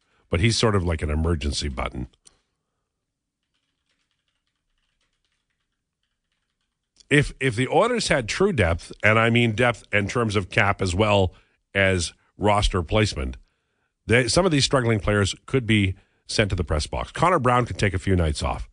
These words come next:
He could practice for a week and then come back. And I know you're saying, "Well, he's getting better." Sure. But he's a drag on the line he's on.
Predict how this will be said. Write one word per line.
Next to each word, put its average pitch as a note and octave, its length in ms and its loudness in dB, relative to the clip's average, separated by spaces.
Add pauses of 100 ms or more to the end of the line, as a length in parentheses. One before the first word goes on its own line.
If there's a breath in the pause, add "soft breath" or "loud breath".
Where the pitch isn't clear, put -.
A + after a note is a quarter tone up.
(380)
He D3+ 100 -2
could D3+ 180 -2
practice C3 360 0
for A2 160 0
a F#2+ 40 2
week F#2+ 240 2
and E2+ 100 2
then E2 140 2
come C#2+ 160 -4
back. B1+ 300 -8 (800)
And G#2 100 4
I A2 80 4
know B2 80 6
you're B2 140 4
saying, G#2+ 180 2
"Well, A#2+ 120 2
he's B2 100 2
getting C#3 260 -2
better." C3 340 0
Sure. A2 580 0 (1000)
But A2+ 400 0
he's A2+ 160 0
a B2+ 60 2
drag A#2 540 0
on A2 280 2
the A2 120 2
line G#2 280 2
he's A2+ 140 4
on. A#2+ 380 0